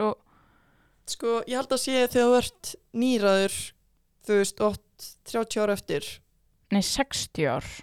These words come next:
Speaker 1: stendur. En er þetta þá,
Speaker 2: Ó.
Speaker 1: er þetta þá ef þú ert þrítug og þú veist eitthvað svona að þú getur lifað í sextíu ára viðbót,
Speaker 2: Mhm.
Speaker 1: en þú gætir eitthvað svona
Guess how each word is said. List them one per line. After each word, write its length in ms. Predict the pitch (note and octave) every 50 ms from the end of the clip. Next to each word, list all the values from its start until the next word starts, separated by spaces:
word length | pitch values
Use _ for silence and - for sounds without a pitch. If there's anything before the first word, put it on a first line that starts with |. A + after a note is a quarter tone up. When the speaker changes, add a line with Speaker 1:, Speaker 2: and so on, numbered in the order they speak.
| - _ _ _ -
Speaker 1:
stendur. 400 | - F#3 F3 - - D3 - - - _ _ _ _ _ _ _ - -
En 120 | G3 G#3+
er 240 | A#3+ C4+ B3+ C4 B3+
þetta 160 | E4 A#3+ A3+
þá, 100 | - A#3
Speaker 2:
Ó. 140 | A3+ A3 G3+ F3+ F3 E3 E3 E3 E3 F3+
Speaker 1:
er 80 | G#3+
þetta 100 | G#3 A3
þá 100 | - G#3+ G3
ef 160 | F#3 G#3+ G#3+
þú 80 | A3 A3
ert 180 | - - -
þrítug 640 | - - B3 C4 C4+ B3+ _ - - B3+ B3 A#3 - - - - - - _ _ - -
og 120 | F#3+ -
þú 80 | G#3 G#3 G3 F#3+
veist 720 | A#3 B3 A#3+ - - - - - _ _ - - - -
eitthvað 300 | - G#3 G3+ G3 G3 F#3
svona 180 | G3+ G3 G3 F#3+ - -
að 260 | - G#3+ A3 A3+ G#3+ G#3 A3
þú 80 | G#3+ G#3+ G#3 G3+ - _ _ _ _ _ _ _ _ _ _ _ _ _ _ _ _ _ _ _ _ _ _ _ _ _ _ _ _ _ _ _ _ - _ -
getur 500 | - A#3 A#3+ A#3 A#3 - - G#3+ A3+ A3+ G3+ - - _ _ _ - - _ - -
lifað 540 | A3 A3+ B3 B3+ B3+ G3+ G#3 G#3+ G#3 - - - _ _ _ _ _ _ - _ _ -
í 80 | - A#3
sextíu 320 | - A#3+ A3 - - G#3
ára 140 | G3+ F#3+ F#3+ F#3
viðbót, 380 | F#3 - D#3+ E3 E3+ G3+ G3+ F#3+
Speaker 2:
Mhm. 220 | G3+ F#3+ G3 G#3 _ _ _ _ _ _ _ _ _ _ - -
Speaker 1:
en 80 | G3
þú 60 | G3 F#3+
gætir 380 | - A3 G#3+ G#3+ G#3+ - G3+ G3+
eitthvað 160 | F#3 G3 F#3
svona 380 | F#3+ G3 F#3+ F#3+ F#3+ F#3 -